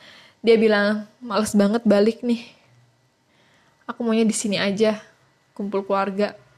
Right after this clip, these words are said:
Mau pengen cepet-cepet lulus." Sama, bro, aku juga gitu. Tapi kita harus menyelesaikan apa yang sudah kita lakukan. Jadi,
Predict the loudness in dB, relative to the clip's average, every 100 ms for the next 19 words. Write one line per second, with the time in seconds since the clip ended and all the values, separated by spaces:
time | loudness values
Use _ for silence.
0 | _ -20 _ _ _ _ _ _ _ -16
1 | -2 0 2 2 0 -4 -4 -4 -4 -2
2 | -2 -4 -4 -6 -8 -8 -2 4 4 6
3 | 4 6 6 4 0 -8 -8 -4 -2 2
4 | 2 0 0 2 2 -4 -14 -12 -8 -6
5 | -2 0 0 0 0 0 -2 0 0 0
6 | -2 0 0 0 0 2 2 -4 -12 _
7 | _ _ -10 -8 -8 -10 -12 -14 _ _
8 | -16 -16 -20 -20 -20 -20 4 6 6 6
9 | 4